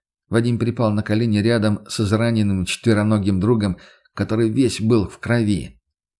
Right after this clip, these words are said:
Огромный хищник успел за считанные мгновения превратить отважного пса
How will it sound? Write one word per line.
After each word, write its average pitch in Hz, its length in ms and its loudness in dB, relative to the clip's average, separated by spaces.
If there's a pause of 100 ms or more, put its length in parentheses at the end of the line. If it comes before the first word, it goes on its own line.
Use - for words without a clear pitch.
Огромный 127 520 0
хищник 110 480 -4
успел 123 300 -2
за 113 140 0
считанные 127 500 -2
мгновения 117 600 0
превратить 113 720 -2
отважного 104 600 -2
пса 110 440 -4